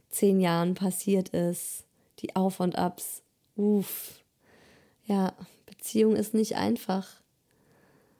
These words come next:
Aber am, am Ende des Tages, ähm, ist es das ja auch alles wert. Also das war das Highlight,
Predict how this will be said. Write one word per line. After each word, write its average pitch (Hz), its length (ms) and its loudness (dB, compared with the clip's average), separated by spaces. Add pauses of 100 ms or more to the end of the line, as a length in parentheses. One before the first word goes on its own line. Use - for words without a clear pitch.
(320)
Aber 190 760 2
am, 190 160 2
am 175 300 0
Ende 180 220 2
des 180 200 -2
Tages, 180 680 -2
ähm, 175 280 0
ist - 180 -6
es - 180 -16
das - 160 -10
ja 170 140 -2
auch 175 100 -6
alles 185 360 -4
wert. 170 500 -4 (720)
Also 180 200 0
das 185 240 0
war 180 140 4
das - 280 -2
Highlight, 180 840 2